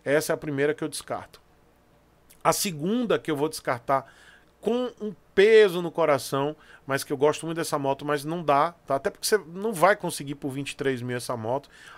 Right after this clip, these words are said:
Acho difícil você conseguir porque é uma moto nova,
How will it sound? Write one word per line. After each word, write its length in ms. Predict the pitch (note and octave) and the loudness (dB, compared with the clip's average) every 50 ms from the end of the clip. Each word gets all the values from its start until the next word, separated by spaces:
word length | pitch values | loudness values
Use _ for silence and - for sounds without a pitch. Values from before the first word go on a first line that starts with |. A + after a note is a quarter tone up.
| - | -8
Acho 240 | - D#3 D#3 - F#3+ | -8 -6 -6 -6 -10
difícil 840 | F#3+ G3+ A3 - - - - - F3 F#3 G3+ F#3+ - - - C#3 C3 | -10 -10 -10 -10 -8 -8 -6 -4 -4 -4 -4 -4 -6 -6 -6 -6 -6
você 220 | C#3+ C#3+ - D3+ | -6 -4 -6 -6
conseguir 380 | D3 D#3 D3+ D3+ - D#3 F3 E3+ | -6 -6 -8 -10 -10 -12 -12 -12
porque 420 | - F#3 - - G3 G3 A3 A3 - _ _ _ _ _ _ _ _ _ _ _ _ | -14 -16 -10 -4 -2 -2 -2 -2 -6 _ _ _ _ _ _ _ _ _ _ _ _
é 60 | - | -2
uma 140 | A#3 B3 A#3+ | 0 2 2
moto 300 | G#3 E3+ F3 F#3+ - - | 2 2 2 2 0 -4
nova, 520 | A3 G3+ E3+ D#3 E3+ F3 C#3 A2 G#2 F2+ | -4 -2 0 2 2 2 2 0 -4 -6